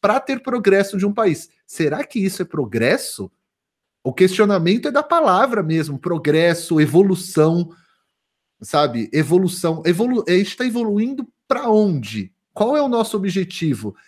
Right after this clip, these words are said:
E, e evoluir, é, destruindo o outro, evoluir roubando do outro, diminuindo o outro, então não é uma evolução, de acordo com a cultura védica, porque a gente faz isso de mãos dadas, com as diferenças na cultura védica.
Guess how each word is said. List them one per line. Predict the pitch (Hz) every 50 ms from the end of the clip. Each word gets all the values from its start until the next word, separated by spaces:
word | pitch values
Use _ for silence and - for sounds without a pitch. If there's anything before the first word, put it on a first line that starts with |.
| _ _ _ _
E, | 156 175 190 190 - - 131 147 139 -
e | 143 156
evoluir, | 170 165 170 202 220 214 190 190 190 220 262 277 247 - - -
é, | 156 165 160 160 160 156 151
destruindo | 151 156 - - - - 185 175 190 220 220 196 170
o |
outro, | 151 156 180 214 269 - - - 160 135 113 - - _
evoluir | - 151 147 156 190 196 190 180 180 196 202 156
roubando | 196 185 143 123 151 175 208 247 233 226
do | 196 175 175
outro, | 160 156 165 185 214 240 240 - - 165
diminuindo | 143 - 180 180 190 190 185 185 170 165 185 214 240 233 208 180
o | 156
outro, | 151 175 208 233 214 -
então | 196 190 - 233
não | 269 311 320 294
é | 247
uma | 240 226 202
evolução, | 175 156 170 170 170 156 - - - 156 135 117 104 - _ _ _ _ _ _ _ _
de | - 131
acordo | 170 160 165 180 185 170 165
com | 175
a | 165 160
cultura | - 160 - 175 170 160
védica, | 151 156 147 139 131 - - 143
porque | 151 - 185
a | 185
gente | 175 208 214 -
faz | - - 214 202 180 131
isso | 165 220 - -
de | 254 277
mãos | 269 262 277 320 320 -
dadas, | - 156 143 151 156 - 113 - - - - - _ _ _ _ _ _
com | - - 185 185 214
as | 247 254 220
diferenças | 214 247 - 302 302 285 196 175 180 175 180 - 131 120
na | 147 135
cultura | - 151 139 - - 151 147 131
védica. | 113 123 110 101 98 - - - 95 90